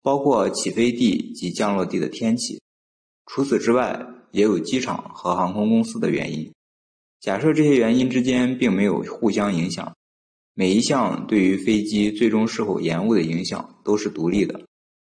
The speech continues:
王女士及其过去的数据就可以计算出每一个条件与飞机延误的概率。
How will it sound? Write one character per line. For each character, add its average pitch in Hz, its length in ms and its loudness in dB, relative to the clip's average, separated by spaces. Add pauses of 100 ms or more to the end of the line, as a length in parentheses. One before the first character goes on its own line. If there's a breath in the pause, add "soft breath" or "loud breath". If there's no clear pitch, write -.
(320)
王 117 240 0
女 110 140 4
士 98 340 2
及 107 220 -2
其 120 180 -2
过 120 180 2
去 104 140 -4
的 104 100 0
数 110 240 -2
据 - 380 -6 (320)
就 104 140 -4
可 - 160 -2
以 95 100 2
计 98 220 -4
算 95 200 -2
出 92 400 -2
每 85 140 -2
一 78 140 0
个 117 100 2
条 80 260 -4
件 87 300 -4
与 71 220 -6
飞 101 160 -4
机 98 120 -2
延 87 220 0
误 98 60 -2
的 92 100 0
概 98 220 -2
率。 - 200 -8